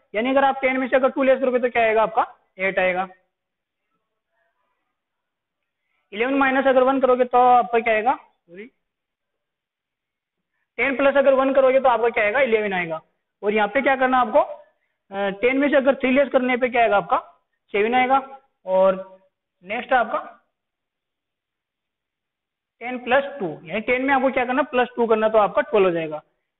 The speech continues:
Next दे रखा आपको नाइन, नाइन में क्या करना है आपको, यानी टेन माइनस वन, ये हो जाएगा आपका नाइन। और next आपको दे रखा है थर्टीन, यानी ten minus, सॉरी, प्लस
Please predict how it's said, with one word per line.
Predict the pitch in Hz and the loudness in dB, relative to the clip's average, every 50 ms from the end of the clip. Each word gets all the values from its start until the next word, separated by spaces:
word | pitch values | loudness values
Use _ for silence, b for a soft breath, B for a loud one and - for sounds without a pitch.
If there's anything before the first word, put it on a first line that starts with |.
| _ 190 | _ -8
Next | 208 247 240 233 | -6 -6 -2 0
दे | 247 262 | 0 2
रखा | 254 247 247 | 4 4 2
आपको | 240 220 214 233 226 | 2 0 0 -2 0
नाइन, | 214 214 226 269 277 269 - _ _ _ _ _ _ _ | 0 0 -2 -2 -4 -6 -8 _ _ _ _ _ _ _
नाइन | 185 202 233 254 | -8 -6 -4 -2
में | 269 294 277 | 0 0 2
क्या | 254 254 247 | 2 0 0
करना | 233 233 220 220 226 | 0 -2 -4 -2 0
है | 226 | 0
आपको, | 202 185 214 285 302 277 _ _ | -2 0 -2 -4 -4 -4 _ _
यानी | 185 202 233 226 | -12 -10 -10 -10
टेन | - - 247 254 269 262 | -6 -6 -6 -6 -4 -4
माइनस | 247 220 202 196 240 277 - - - | -4 -4 -4 -4 -6 -6 -8 -8 -8
वन, | 190 180 156 143 143 _ _ _ _ _ _ _ 175 | -6 -6 -6 -8 -12 _ _ _ _ _ _ _ -10
ये | 202 | -6
हो | 220 | -2
जाएगा | 220 214 208 196 190 190 | 0 2 2 4 2 0
आपका | 185 - 180 175 | 0 0 -2 -2
नाइन। | 180 180 202 240 269 277 277 - - _ _ _ _ _ _ _ _ _ _ _ _ _ _ - | -2 -2 -2 -2 -4 -6 -8 -14 -20 _ _ _ _ _ _ _ _ _ _ _ _ _ _ -2
और | 190 196 196 202 202 202 | 2 4 4 4 4 2
next | 208 226 247 233 - | 0 -4 -4 0 0
आपको | 240 208 190 190 196 | 0 2 2 0 0
दे | 180 185 185 | 2 4 2
रखा | 190 190 247 | 4 2 0
है | 302 320 - - - | -4 -6 -10 -4 -2
थर्टीन, | 233 208 175 185 180 156 | -2 0 0 -4 -8 -10
यानी | 151 143 _ _ _ _ _ _ _ _ _ _ _ _ _ 190 208 208 _ _ | -10 -16 _ _ _ _ _ _ _ _ _ _ _ _ _ -20 -20 -20 _ _
ten | 233 254 262 254 | -8 -6 -4 -2
minus, | 240 214 202 202 233 262 269 | -2 -2 -4 -4 -6 -6 -8
सॉरी, | - - - _ _ _ _ _ _ _ _ _ _ _ _ _ _ _ _ _ _ _ _ 190 185 - | -10 -18 -20 _ _ _ _ _ _ _ _ _ _ _ _ _ _ _ _ _ _ _ _ -20 -20 -12
प्लस | - 196 226 277 277 - | -4 0 0 0 0 -4